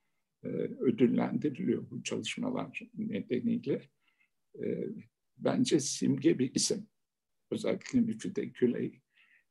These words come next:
e, akademik hayata, e, katılması nedeniyle. Ama diğer, e, şeylerimiz de, doktorlarımız da, e, sağlık sektöründe yer alıyorlar.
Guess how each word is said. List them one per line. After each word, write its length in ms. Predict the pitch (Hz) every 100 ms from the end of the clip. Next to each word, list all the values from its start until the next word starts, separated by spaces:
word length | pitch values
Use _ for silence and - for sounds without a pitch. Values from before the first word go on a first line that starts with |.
| -
e, 80 |
akademik 720 | - - - 123 - 120 - -
hayata, 560 | 52 - - - - - -
e, 140 | 120 135 - - - 392 - -
katılması 640 | - - 120 - - - 117
nedeniyle. 720 | - - - - - - 254 - _ _ _ _ _ -
Ama 280 | 147 139
diğer, 460 | 147 165 160 127 -
e, 300 | 110 110 -
şeylerimiz 800 | - - - 110 117 139 131 -
de, 220 | 104 - - -
doktorlarımız 840 | 104 104 113 117 - - 143 123 -
da, 260 | - 220 - _ _ _ _ _ -
e, 40 | - - 240 - - -
sağlık 420 | - - - -
sektöründe 800 | - - - 107 - - 113 - - -
yer 260 | - 117
alıyorlar. 840 | 131 - - - - 131 156 -